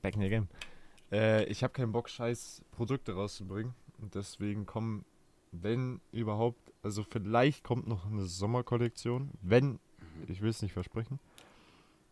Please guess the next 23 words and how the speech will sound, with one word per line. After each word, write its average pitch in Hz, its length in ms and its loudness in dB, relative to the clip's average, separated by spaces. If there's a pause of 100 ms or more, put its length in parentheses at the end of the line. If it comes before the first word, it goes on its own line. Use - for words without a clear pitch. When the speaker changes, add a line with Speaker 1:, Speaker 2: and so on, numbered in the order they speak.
Speaker 1:
Aber 107 760 8 (120)
spätestens - 680 0
wieder 104 160 4
im 90 100 4
Herbst, - 560 2 (200)
wenn 95 180 2
dann 92 340 4
wieder 92 180 4
Pulli-Saison 98 840 2
ist, - 200 -4 (160)
da 85 160 -4
kommt 90 180 2
dann 87 160 2
wieder 90 200 2
die, 87 220 0 (420)
der 85 140 -2
heiße 101 280 2
Scheiß. - 440 -4 (680)
Speaker 2:
Boah, 101 240 -10 (100)
meine 92 180 -2
Lieblingsseason. 87 880 -4 (1400)
Speaker 1:
Herbst? - 460 2 (640)
Speaker 2:
Ja. 76 160 -6